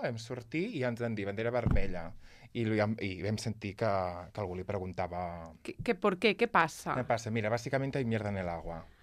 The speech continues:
Speaker 2: Si tú te quieres bañar.
Speaker 1: Si tú te quieres bañar.
Speaker 2: Ai.
Speaker 1: I jo ja, acte seguit, jo ja vaig sentir tots els símptomes d'una intoxicació per E. coli.
Speaker 2: Bueno, és que clar, evidentment.
Speaker 1: Jo vaig sentir que em,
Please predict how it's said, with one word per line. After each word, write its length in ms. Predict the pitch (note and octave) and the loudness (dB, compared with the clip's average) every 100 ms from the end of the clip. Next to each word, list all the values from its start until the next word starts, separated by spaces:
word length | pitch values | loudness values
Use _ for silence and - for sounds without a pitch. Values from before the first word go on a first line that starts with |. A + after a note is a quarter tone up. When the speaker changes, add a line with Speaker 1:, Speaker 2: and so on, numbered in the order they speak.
| - - - | -20 -20 -6
Speaker 2:
Si 180 | - F#3+ | -2 2
tú 100 | G3 | 2
te 120 | F3 | 2
quieres 260 | F#3+ G3+ F#3 | 6 8 8
bañar. 460 | G#3 G3 G#3 A3 - - - - | 8 10 10 8 2 -10 -14 -10
Speaker 1:
Si 160 | - | -4
tú 100 | B2 | -2
te 120 | A#2 A#2 | 0 4
quieres 300 | D#3 C#3+ A2+ | 6 6 6
bañar. 440 | B2+ B2+ - - | 8 12 12 12
Speaker 2:
Ai. 440 | D#4 C#4 C#4+ D4 D#4 - - - | 6 2 2 6 6 4 -16 -8
Speaker 1:
I 80 | B2 | -2
jo 140 | B2 D3 | 6 8
ja, 220 | D#3+ C3+ | 12 10
acte 400 | - C#3 - D3 | 10 6 4 -2
seguit, 420 | - C3+ C#3+ F#3+ B2+ | 0 0 4 2 4
jo 80 | B2 | 2
ja 100 | B2+ | 4
vaig 100 | C3 | 2
sentir 300 | - C#3 B2 A#2+ | 0 -2 -2 -2
tots 180 | B2 | -2
els 140 | C3 B2 | -2 -2
símptomes 440 | C3 A#2 A#2 A2 | -2 0 2 2
d'una 180 | G#2+ A2 | 0 0
intoxicació 560 | A2+ B2 A#2 - A#2 A#2+ | 0 -2 -6 -4 -2 0
per 140 | G#2+ | 0
E. 80 | G#2+ | 0
coli. 340 | G2+ C3+ E3 B3+ - | 2 2 2 -2 2
Speaker 2:
Bueno, 360 | E3+ F3+ G3 | 6 10 10
és 160 | F3+ - | 8 4
que 120 | F#3 | 0
clar, 280 | F3+ E3 E3 | 4 6 8
evidentment. 640 | F3+ F3+ F#3+ F3+ E3 F3 F3 | 6 6 6 6 6 6 6
Speaker 1:
Jo 80 | B2+ | 6
vaig 140 | C#3 | 4
sentir 580 | - C3+ A#2 A2+ - C3 | 2 0 0 -4 -2 0
que 60 | A2 | 2
em, 120 | A2 | 0